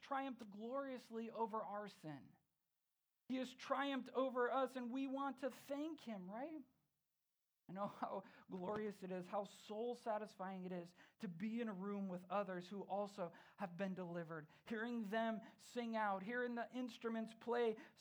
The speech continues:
s-, joyously pouring out, knowing that we are in this together.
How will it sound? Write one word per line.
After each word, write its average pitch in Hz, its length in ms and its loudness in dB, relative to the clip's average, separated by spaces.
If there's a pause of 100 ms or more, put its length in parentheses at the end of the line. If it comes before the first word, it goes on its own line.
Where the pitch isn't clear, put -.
s-, 196 100 -10
joyously 240 720 0 (100)
pouring 233 320 0
out, 196 240 0
knowing 220 360 0
that 190 260 0
we 226 160 0
are 202 180 0
in 233 140 0 (120)
this 196 180 0 (320)
together. 160 500 -4